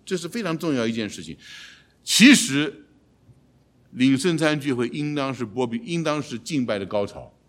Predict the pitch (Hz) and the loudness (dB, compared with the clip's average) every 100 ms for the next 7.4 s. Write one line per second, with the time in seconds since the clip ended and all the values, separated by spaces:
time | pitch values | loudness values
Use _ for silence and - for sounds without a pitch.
0 | _ _ _ _ _ _ _ _ - 127 | _ _ _ _ _ _ _ _ -8 -4
1 | 127 - 170 151 185 190 165 147 143 135 | -4 -2 -4 2 2 4 2 4 2 2
2 | 127 92 90 95 127 113 117 120 104 87 | -2 -2 -10 -6 -4 -4 -4 -4 -4 -6
3 | 90 87 104 90 95 95 _ _ _ _ | -6 -6 -6 -4 -6 -8 _ _ _ _
4 | _ - 156 147 202 220 220 202 165 143 | _ -2 2 2 4 4 4 8 6 6
5 | 135 127 - _ _ _ - 196 196 185 | 2 2 -4 _ _ _ -6 0 0 -2
6 | 185 185 175 175 160 - 202 151 123 - | -6 -4 -4 -2 -2 6 8 8 2 -2
7 | 98 110 135 127 | -6 -2 -2 -2